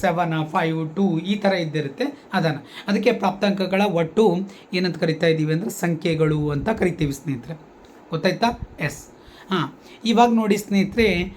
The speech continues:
so ಈಗ ಪ್ರಶ್ನೆ ಇರೋವಂಥದ್ದು ಏನಿದೆ ನೋಡಿ. So ಕ್ಯೂ ಒನ್, ಕ್ಯೂ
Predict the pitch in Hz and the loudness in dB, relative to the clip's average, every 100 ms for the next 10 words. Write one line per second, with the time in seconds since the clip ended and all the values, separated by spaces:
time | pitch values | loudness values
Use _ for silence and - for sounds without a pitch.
0 | - - - 208 202 226 202 180 180 175 | -16 -14 -2 0 2 2 4 2 2 -4
1 | - 220 214 196 190 160 185 185 175 180 | -2 -2 0 2 0 -2 -4 0 0 0
2 | 165 170 156 175 233 - - - - 240 | 0 0 2 0 -2 -10 -20 0 4 4
3 | - 202 190 208 226 226 - | 4 2 4 4 4 2 0